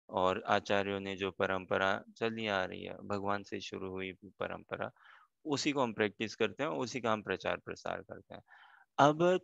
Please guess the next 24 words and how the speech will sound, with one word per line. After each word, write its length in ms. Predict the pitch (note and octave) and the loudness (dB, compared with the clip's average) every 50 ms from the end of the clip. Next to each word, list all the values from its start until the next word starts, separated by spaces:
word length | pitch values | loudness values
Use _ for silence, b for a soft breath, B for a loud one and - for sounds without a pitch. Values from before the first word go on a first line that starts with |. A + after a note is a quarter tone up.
| _ | _
तुम्हारे 380 | C#3+ C3 B2 A#2+ A#2+ B2 C3 C#3+ | -6 0 4 4 4 6 4 2
पास 380 | C#3 - D3 D3 D3+ - - | 4 4 4 4 4 0 -6
कुछ 380 | - - _ - D3 D3 - - - _ - | -14 -10 _ -4 -4 -4 -4 -8 -2 _ 6
ऐड 380 | A2 A2 A#2 B2+ C#3 C3 B2 | 8 10 10 8 8 6 2
करने 380 | - C#3 A#2+ A#2 A2+ A2 G#2+ G2+ | 0 0 0 0 0 -2 -4 -4
के 160 | - - F#2+ | -4 -6 -6
लिए, 240 | F2+ F2 F2 F2 E2+ E2 _ _ _ _ _ _ _ _ _ _ - - | -6 -6 -8 -8 -10 -10 _ _ _ _ _ _ _ _ _ _ -12 -10
हाँ? 160 | B2 C#3+ G#3 - _ _ _ _ _ _ _ _ _ - | -10 -10 -10 -12 _ _ _ _ _ _ _ _ _ -10
If 60 | A2 | -10
you 180 | - - A#2 A#2+ | -6 -2 0 2
have 200 | A#2+ A#2+ A#2+ A#2+ - A2+ G#2+ | 2 2 2 0 -2 -2 -2
anything 380 | A2+ B2 B2 - C#3+ C#3 C3+ A#2+ - | -2 -4 -4 -6 -6 -8 -6 -6 -6
to 60 | C3 - - _ G2 | -6 -6 -4 _ 0
add 360 | F#2+ G2 A2 A#2+ A#2+ A#2 G#2+ | 2 2 2 2 0 -2 -2
further 440 | - - G#2 G2 G2 - G#2 G#2 G2 | 0 0 0 0 0 0 -2 -2 -4
to 280 | - _ G2 F#2+ F2+ F2 | -4 _ -8 -8 -6 -4
this, 160 | F#2 F2+ E2+ - - - _ _ _ _ _ _ _ _ - | -6 -6 -6 -8 -14 -18 _ _ _ _ _ _ _ _ -6
भगवान 400 | G2 F#2 F#2 F#2+ G2+ G2+ G#2 G#2 | -4 -4 0 2 2 2 2 0
की 160 | - - A2+ | -2 -4 -4
महिमा, 460 | G#2+ G2 F2+ F2+ F#2+ F#2+ G2 G2+ G#2 | -4 -4 -4 -6 -6 -4 -2 -2 -2
भगवान 460 | G2 F#2 F2+ F2 F#2 F#2+ F#2+ G2 G2 G2 | 0 -2 -4 -2 -2 -2 -2 -2 -2 -4
के 120 | - G#2 | -6 -4
बारे 320 | G2 F#2+ F#2+ F#2+ F#2+ G2 G2 | 0 0 0 0 0 -4 -6
में 280 | G2 F#2+ G2 G#2 B2+ | -6 -6 -6 -6 -8